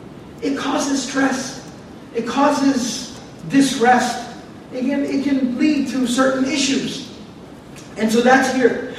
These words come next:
But once Allah has given them a child, Yahya, after Allah has given them a child, He says, "وَوَهَبْنَا لَهُ يَحْيَى," we had already given him the son Yahya.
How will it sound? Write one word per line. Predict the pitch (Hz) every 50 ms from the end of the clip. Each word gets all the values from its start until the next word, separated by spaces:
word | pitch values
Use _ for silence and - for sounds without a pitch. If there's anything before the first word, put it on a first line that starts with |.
| - - - -
But | 254 269
once | 285 294 320 - - 320
Allah | 302 311 320 330 320
has | 285 277 269 254 - - - - -
given | 349 392 392 381 320 269 254 254 240
them | 240 247 247 240 240 240 233
a | 226 -
child, | - 226 214 190 190 196 226 233 226 -
Yahya, | 202 220 226 214 220 226 202 196 - - - - - - - - - - - - -
after | - - - - - - 349 330 302
Allah | 285 285 294 269
has | 254 247 240 -
given | 285 320 330 302
them | 285 254 254 247
a | 240
child, | 269 285 302 302 277
He | 269 240
says, | - 277 -
"وَوَهَبْنَا | 269 262 254 254 269 320 320 311 320 311 294
لَهُ | 269 247 233 247 240
يَحْيَى," | 233 247 233 233 277 285 294 285
we | 277
had | 269 254 254 254
already | 262 262 269 277 269 240 226 202
given | 302 370 381 381 339 262
him | 247 240 240 226 226 - - - - - - -
the | - 233
son | 226 233 262 262 247 226
Yahya. | 233 240 233 233 214 214 226 226 269 254 - - - -